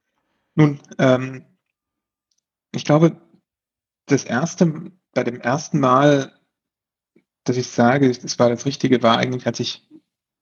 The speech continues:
zum Beispiel bei Betreut punkt de festgestellt habe, ich kann mit dem tatsächlich Geld verdienen.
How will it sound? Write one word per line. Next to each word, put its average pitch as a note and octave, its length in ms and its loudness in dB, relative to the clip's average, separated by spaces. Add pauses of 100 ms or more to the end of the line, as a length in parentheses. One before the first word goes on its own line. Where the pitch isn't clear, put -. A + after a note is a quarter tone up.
(400)
zum C3 140 0
Beispiel A#2+ 120 -2
bei A#2+ 120 0
Betreut B2 340 -2
punkt - 40 -2
de A#2 120 0
festgestellt - 480 0
habe, A#2 100 0
ich A2 80 -8
kann C3 140 -2
mit A#2+ 100 -2
dem A2+ 220 0 (320)
tatsächlich - 400 -8
Geld A#2 220 0
verdienen. - 360 -4